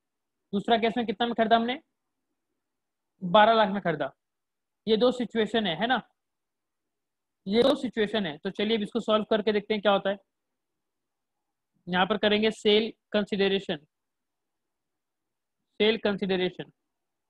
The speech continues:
कितना मिलेगा? आपको मिला तीस लाख रुपए। अगर आपने घर बेचा नया वाला तीस लाख रुपए में, तो दोनों case में तीस लाख रुपए होगा। इससे minus करेंगे क्या? Expense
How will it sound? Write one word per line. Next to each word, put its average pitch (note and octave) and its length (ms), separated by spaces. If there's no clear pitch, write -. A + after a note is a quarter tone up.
कितना A#3 280
मिलेगा? A3 400
आपको F#3 340
मिला A3 200
तीस A3+ 340
लाख G3 200
रुपए। D3 220
अगर F#3 200
आपने G#3 240
घर G3 200
बेचा G3 280
नया G3 220
वाला G#3+ 240
तीस A#3 240
लाख F#3+ 180
रुपए F3 220
में, A#3 220
तो G#3+ 80
दोनों G3+ 320
case G#3+ 260
में B3 80
तीस A3 260
लाख F#3+ 120
रुपए F3 180
होगा। C#3 300
इससे G3 220
minus G#3+ 280
करेंगे A3 260
क्या? A3+ 240
Expense A3 520